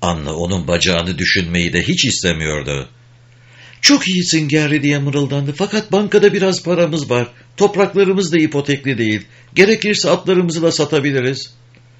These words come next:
"O halde ne var? Lütfen söyle." Anna o zaman ne yapacağını anladı. Gary'e yalan söyleyemezdi. Bunun için çok geçti.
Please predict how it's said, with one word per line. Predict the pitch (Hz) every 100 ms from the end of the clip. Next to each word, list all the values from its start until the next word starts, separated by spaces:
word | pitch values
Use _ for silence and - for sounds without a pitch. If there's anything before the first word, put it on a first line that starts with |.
| - - -
"O | 113 110
halde | - 82
ne | 92 80
var? | 71 69
Lütfen | 135 - 90
söyle." | 80 80 78 71 69 64 - - - - - -
Anna | 196 190 180
o |
zaman | 180 170 170 131
ne | 165
yapacağını | 123 107 87 82 85
anladı. | 82 76 71 65 67 64 - -
Gary'e | 117 127 76 78 87
yalan | 73 87 101 104
söyleyemezdi. | - 92 78 87 76 73 69 85 92
Bunun | 165
için | 151 - 147
çok | - 143 -
geçti. | 90 78 - 76 71